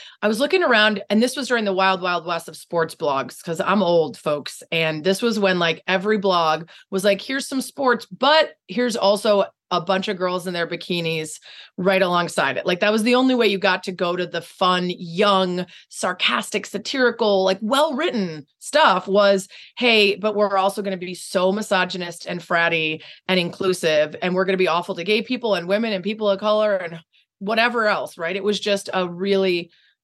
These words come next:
um, like, wild, wild west. And so I'm looking around and I'm like, "Where do people get their start on camera?" Like, I'm clearly not gonna just go to s-, E S P N and SportsCenter.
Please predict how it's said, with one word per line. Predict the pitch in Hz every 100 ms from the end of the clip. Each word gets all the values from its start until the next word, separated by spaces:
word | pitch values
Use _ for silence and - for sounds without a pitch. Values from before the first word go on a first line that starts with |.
| _
um, | 175 170 165 -
like, | 170 170
wild, | 170 180
wild | 196 190
west. | 240 - - -
And | 185 185
so | - 196
I'm | 190
looking | 214 277 277
around | 202 214 233 180 -
and | 180
I'm | 170
like, | 175 165 -
"Where | 185 190 302
do | 349 277 -
people | 240 226 196
get | 170 175
their | 175 156
start | - - 156 - 156
on | 151
camera?" | - 175 127 -
Like, | 156 165
I'm | 151
clearly | - 208 170
not | 160 165
gonna | 165 147
just | 160 -
go | 156 147
to |
s-, | 135 - _ -
E | 170
S | 151
P | -
N | 165 165
and | 151
SportsCenter. | - 233 - 170 160 160